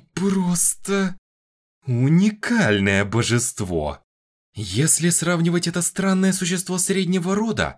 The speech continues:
которое назвать женщиной просто язык не поворачивается, с Цукиеми, то Цуки был впереди на целую милю,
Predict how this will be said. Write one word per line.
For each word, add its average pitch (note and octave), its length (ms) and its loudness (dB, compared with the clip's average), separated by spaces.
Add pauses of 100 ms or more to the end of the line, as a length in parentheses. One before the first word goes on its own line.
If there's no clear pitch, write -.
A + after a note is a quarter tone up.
которое A2 460 0
назвать A2+ 380 0
женщиной G#2 580 0
просто G#2+ 340 -2
язык D#3 480 -2
не F#2+ 100 -2
поворачивается, F#2 880 -4
с - 120 -2
Цукиеми, F#2 920 -4 (200)
то B2 180 -2
Цуки F3+ 440 -2
был F3+ 220 0
впереди F#3 440 -2
на F#3+ 120 0
целую A#3 520 0
милю, D2 540 -2